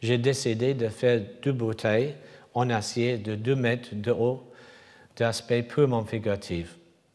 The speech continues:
C'était une expérience importante pour moi,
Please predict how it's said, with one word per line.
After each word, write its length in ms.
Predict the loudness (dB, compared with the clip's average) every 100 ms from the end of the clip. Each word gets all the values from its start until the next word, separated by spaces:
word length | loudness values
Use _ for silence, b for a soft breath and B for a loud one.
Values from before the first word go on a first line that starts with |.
| _ _ _ _ _
C'était 320 | -2 2 2
une 100 | 2
expérience 640 | -2 0 0 2 0 0
importante 580 | -2 0 -2 0 0 -2
pour 200 | 0 0
moi, 300 | 0 -2 -4